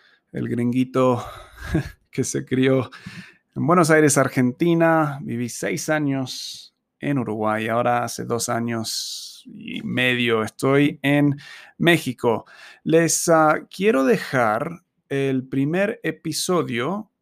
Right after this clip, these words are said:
con mi amigo Alejandro. Estamos haciendo algo diferente ahora <laughs> en Un Líder Diferente. Vamos a hacer unos cambios a nivel del contenido que estamos sacando en este podcast.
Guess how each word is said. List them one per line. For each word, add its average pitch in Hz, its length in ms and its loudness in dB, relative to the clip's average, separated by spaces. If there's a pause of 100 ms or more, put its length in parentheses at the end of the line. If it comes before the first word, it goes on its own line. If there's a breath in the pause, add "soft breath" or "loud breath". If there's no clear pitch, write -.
con 131 480 -2
mi 135 380 0
amigo 170 500 0
Alejandro. 143 540 0
Estamos 180 280 -4
haciendo 175 320 0
algo 180 440 4
diferente 139 1040 0
ahora 117 560 -2 (200 loud breath)
<laughs> - 200 -16
en 131 240 2
Un 127 180 2
Líder 123 240 4
Diferente. 123 540 0
Vamos 160 240 0
a 160 60 -2
hacer 156 160 -4
unos 147 240 -2
cambios 165 600 0 (520 loud breath)
a 135 120 -2
nivel 151 280 2
del 139 160 0
contenido 151 560 0
que 131 80 -8
estamos 147 320 -4
sacando 131 640 -2
en 165 400 0
este 135 340 -6
podcast. - 760 -4